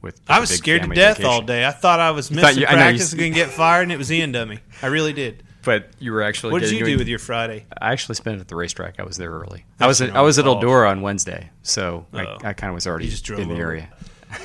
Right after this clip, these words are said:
Speaker 2: Yeah, it is weird. It's, it's gonna be a transition. Um, the qualifying thing is the biggest thing, you know, when you get down to the nuts and bolts of a two-day show.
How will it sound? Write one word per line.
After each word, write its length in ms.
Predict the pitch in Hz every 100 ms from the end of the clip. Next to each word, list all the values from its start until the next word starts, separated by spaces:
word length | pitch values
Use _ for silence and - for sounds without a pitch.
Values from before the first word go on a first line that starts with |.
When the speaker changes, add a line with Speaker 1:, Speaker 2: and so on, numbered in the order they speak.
| - -
Speaker 2:
Yeah, 200 | 147 175
it 60 | 208
is 180 | 262 -
weird. 300 | 147 156 175
It's, 200 | 160 -
it's 180 | 170 -
gonna 180 | 175
be 140 | 160 160
a 40 |
transition. 680 | - 160 151 139 135 - 147
Um, 200 | 143 135
the 80 | 131
qualifying 640 | - 165 175 - 139 127
thing 240 | 120 123 123
is 100 | 113
the 80 | 113
biggest 360 | 135 127 -
thing, 280 | 131 120 120
you 220 | 127 127 127
know, 80 |
when 140 | 123 123
you 100 | 123
get 140 | 135
down 180 | 131 127
to 60 | 117
the 80 |
nuts 260 | 120 123 -
and 80 | 117
bolts 300 | 120 120 -
of 120 | 110
a 40 | 113
two-day 320 | - 117 110
show. 460 | 110 123 123 120